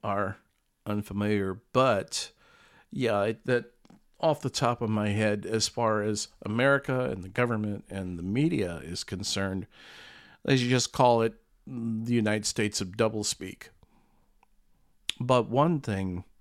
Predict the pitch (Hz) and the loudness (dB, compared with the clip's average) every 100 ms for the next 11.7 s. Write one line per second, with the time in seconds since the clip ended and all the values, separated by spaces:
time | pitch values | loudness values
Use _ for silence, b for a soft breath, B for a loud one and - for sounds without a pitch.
0 | - - - 110 101 120 170 151 143 127 | -20 -20 -4 0 0 2 0 -2 -2 -2
1 | 107 117 139 123 101 95 85 92 - 85 | 0 0 0 0 -4 -6 -6 -6 -8 -6
2 | 92 - 110 95 82 - _ _ _ b | -4 -2 -4 -6 -10 -14 _ _ _ b
3 | b b b b b b b b b b | b b b b b b b b b b
4 | b b b b _ _ 143 135 - - | b b b b _ _ 2 2 0 -2
5 | 139 156 156 110 - - - 196 196 104 | 0 2 2 -2 -4 -16 -4 0 2 2
6 | 98 - - - 107 - 117 139 139 139 | 0 -8 -12 -8 -8 -2 0 0 0 0
7 | - - 107 107 - - 123 90 67 - | 0 2 2 2 0 -2 -2 -2 -6 -14
8 | _ _ _ _ _ _ _ _ _ _ | _ _ _ _ _ _ _ _ _ _
9 | _ _ - 104 110 143 180 - 226 - | _ _ -14 -8 -4 -4 -4 -4 -6 -2
10 | 165 160 156 131 - 120 - 127 107 101 | -2 -2 -2 -4 -2 -2 -2 -2 -2 0
11 | 104 92 - - - 98 143 | 0 -2 -6 -12 -6 -4 -4